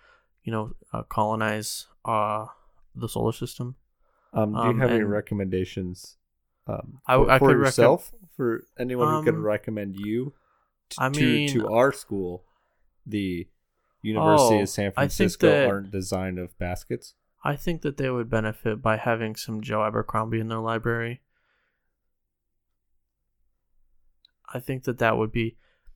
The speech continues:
Speaker 1: is that what you mean for the library?
Speaker 2: No. Um, is there anybody in your life who can, I don't know, say a nice word about you to convince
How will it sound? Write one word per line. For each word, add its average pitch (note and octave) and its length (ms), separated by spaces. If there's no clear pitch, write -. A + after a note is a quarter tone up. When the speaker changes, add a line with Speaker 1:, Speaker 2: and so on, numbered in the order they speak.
Speaker 1:
is C3+ 140
that F3 140
what F#3 220
you F#3 60
mean F3 340
for D3 140
the C3 120
library? C#3+ 640
Speaker 2:
No. A2+ 360
Um, A#2 580
is A#2+ 140
there E3 120
anybody C3+ 420
in G#2+ 80
your G#2 120
life F#2 340
who G2 120
can, F2+ 320
I - 40
don't F2 100
know, - 80
say A#2 320
a G2+ 60
nice G2 380
word G2 240
about F#2 440
you F#2+ 340
to G#2 180
convince A2+ 580